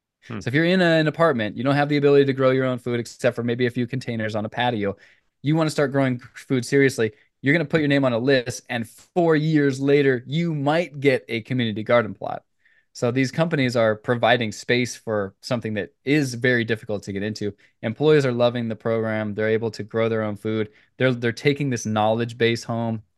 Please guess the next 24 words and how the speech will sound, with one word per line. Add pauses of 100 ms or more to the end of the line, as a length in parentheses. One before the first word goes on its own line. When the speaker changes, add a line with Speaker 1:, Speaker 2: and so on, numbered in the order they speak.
(280)
Speaker 2:
They're
getting
away
from
their
desks.
They're
de-stressing
the
work
environment. (320)
They're
making
new
friends. (160)
This
is
my
gardening
group
and
my
gardening
friends.